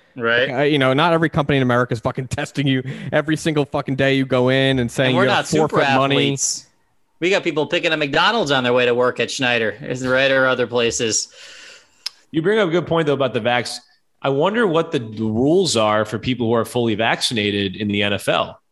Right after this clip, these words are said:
Speaker 3: Like, has that been released? Do we know that? I'm curious if they're gonna continue to do that stuff. I bet there's gotta, there has to be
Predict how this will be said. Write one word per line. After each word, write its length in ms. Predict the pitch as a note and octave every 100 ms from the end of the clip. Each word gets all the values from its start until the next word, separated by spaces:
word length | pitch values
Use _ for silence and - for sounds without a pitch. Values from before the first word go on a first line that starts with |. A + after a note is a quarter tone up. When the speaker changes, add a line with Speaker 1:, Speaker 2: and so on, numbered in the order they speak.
| _ _ _ _ _ _
Speaker 3:
Like, 140 | A2+ B2
has 160 | A#2
that 180 | B2+ C#3
been 160 | D#3+ B2
released? 420 | A2 A2+ E3 -
Do 80 | A2
we 140 | B2
know 260 | G#2+ G2+ A#2
that? 360 | C#3+ F#3 F3+ B2+
I'm 80 |
curious 400 | A#2 D3+ F3+ D3
if 80 | B2+
they're 140 | A2 A#2
gonna 160 | A#2
continue 440 | A#2+ A2 C3 A#2+ G#2
to 60 |
do 140 | G2+ D#3+
that 240 | B2 G2
stuff. 280 | - F2+ -
I 80 | B2
bet 300 | A#2+ F#3+ G3+
there's 180 | F3 C3
gotta, 240 | C#3 C3
there 160 | B2 D#3
has 380 | - F3 F3 -
to 100 | D3+
be 440 | C3+ B2+ G#2+ -